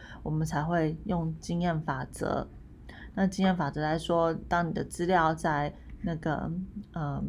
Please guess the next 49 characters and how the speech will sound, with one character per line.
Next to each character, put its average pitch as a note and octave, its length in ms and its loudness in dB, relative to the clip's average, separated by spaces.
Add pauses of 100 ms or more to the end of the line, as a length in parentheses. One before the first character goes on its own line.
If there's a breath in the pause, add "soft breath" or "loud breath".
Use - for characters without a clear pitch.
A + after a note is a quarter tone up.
(160)
一 G#3 120 8
个 B3+ 120 10
standard G3 500 4
deviation D#3+ 600 2
的 D3+ 120 -2
时 - 160 -6
候 D#3+ 140 0
呢， D3+ 220 -2
它 D3+ 100 -2
是 D#3 140 -6
占 D3+ 380 -4
六 D3 180 -2
十 - 140 -12
八 - 220 -6
趴， - 240 -4
正 F3+ 200 0
负 F3 180 -2
一 E3+ 80 0
个 D3+ 120 -2
standard D#3 420 -4
deviation， - 640 -6 (360 loud breath)
然 E3 120 -2
后 F3 60 0
在 G3+ 120 6
正 A#3 280 4
负 A3+ 160 4
两 D3 220 4
个 D3+ 80 0
standard F3 440 0
deviation D#3 560 -2
的 C#3 80 -6
时 C#3+ 60 -6
候 C#3+ 100 -2
是 - 220 -6
九 D3 180 -2
十 C3 180 -4
五 D#3+ 240 0
趴， E3+ 300 0 (540 loud breath)
在 E3+ 220 2
正 F#3 260 2
负 F3+ 140 0
三 F3+ 280 0
个 F3+ 100 0
standard D#3 400 -2
deviation C#3 580 -4
的 C#3 80 -6
时 C#3 140 -8
候 - 60 -8
是 - 240 -4